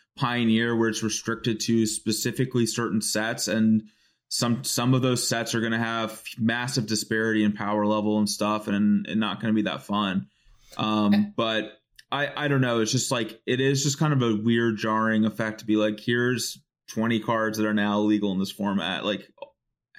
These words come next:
Speaker 1: all the time to have that happen. I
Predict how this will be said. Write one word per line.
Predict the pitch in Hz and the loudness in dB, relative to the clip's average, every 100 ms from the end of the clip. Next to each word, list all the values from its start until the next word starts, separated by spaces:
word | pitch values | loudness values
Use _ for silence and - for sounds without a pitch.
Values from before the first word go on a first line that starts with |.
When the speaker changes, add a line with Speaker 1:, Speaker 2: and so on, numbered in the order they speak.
| _ - | _ -6
Speaker 1:
all | 120 110 | -2 -2
the | 107 | -2
time | 92 104 101 95 | -2 -2 0 0
to | |
have | - 80 | -2 -6
that | 71 95 | -6 -6
happen. | 78 78 69 73 - _ _ _ _ | -6 -6 -6 -8 -10 _ _ _ _
I | - | -8